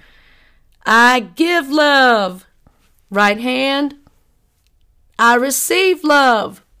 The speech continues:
Hold your shoulders, squeeze real tight. Say it, "I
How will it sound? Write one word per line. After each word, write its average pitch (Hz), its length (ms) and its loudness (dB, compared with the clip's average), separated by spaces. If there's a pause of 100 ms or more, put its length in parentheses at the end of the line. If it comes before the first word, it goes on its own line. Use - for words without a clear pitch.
(720)
Hold 208 240 -4
your 202 100 -10
shoulders, 302 640 0
squeeze 247 520 -6
real 220 300 0
tight. 339 520 -2 (200)
Say 320 460 -2
it, - 200 -6 (500)
"I 247 440 -2